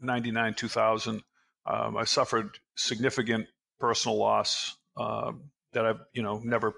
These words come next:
experienced before or since, as well as, uh,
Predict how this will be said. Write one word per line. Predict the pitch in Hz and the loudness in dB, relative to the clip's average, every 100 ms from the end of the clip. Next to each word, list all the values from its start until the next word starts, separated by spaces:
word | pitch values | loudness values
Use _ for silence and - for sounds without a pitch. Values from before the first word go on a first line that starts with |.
| _ | _
experienced | - - 120 110 104 | -10 0 2 2 0
before | 104 - 113 107 | -4 -2 0 2
or | 101 | 2
since, | - 113 107 - - - - - - - _ | 2 0 0 -4 -6 -10 -14 -12 -14 -18 _
as | - 120 107 | -4 -2 0
well | 120 120 113 | 2 4 4
as, | 110 104 117 | 2 0 0
uh, | 110 107 | 0 0